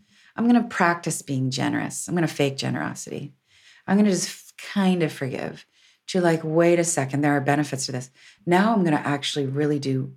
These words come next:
real generosity. I'm gonna do real forgiveness." But those things can't happen if we've got all this bullshit cancel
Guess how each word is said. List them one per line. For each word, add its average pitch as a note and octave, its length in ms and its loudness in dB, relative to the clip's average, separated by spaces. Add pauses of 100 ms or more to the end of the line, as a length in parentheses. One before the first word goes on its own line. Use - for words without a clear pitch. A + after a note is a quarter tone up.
real C3+ 440 -2
generosity. B2+ 960 -8 (1300)
I'm E3+ 100 0
gonna D#3+ 100 2
do D3 160 0
real D3 200 2
forgiveness." C3+ 500 -6 (340)
But - 180 -4
those A3 320 4
things A3 240 0
can't F3 300 0
happen D#3+ 600 -2 (400)
if D#3+ 180 -2
we've E3+ 160 0
got D#3 200 2
all D#3 180 2
this D3 380 -4 (400)
bullshit D#3+ 500 0
cancel E3+ 600 -2